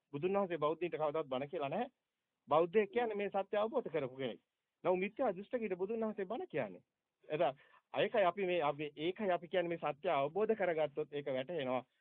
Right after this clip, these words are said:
එතකොට එයා බෞද්ධයෙක් වෙනවා. බාහිර ලෝකේ ඇත්තක් කරගන්නේ නැහැ.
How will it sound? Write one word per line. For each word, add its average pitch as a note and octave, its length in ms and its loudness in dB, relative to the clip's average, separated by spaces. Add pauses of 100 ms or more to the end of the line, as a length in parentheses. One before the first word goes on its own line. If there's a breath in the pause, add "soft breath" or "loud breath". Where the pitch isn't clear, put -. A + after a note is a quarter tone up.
(140)
එතකොට F3+ 260 0
එයා F3+ 140 6
බෞද්ධයෙක් E3 480 0
වෙනවා. C3+ 320 0 (300)
බාහිර E3+ 360 4
ලෝකේ E3 240 2
ඇත්තක් D3 300 -4
කරගන්නේ D3 420 0
නැහැ. C#3 220 -2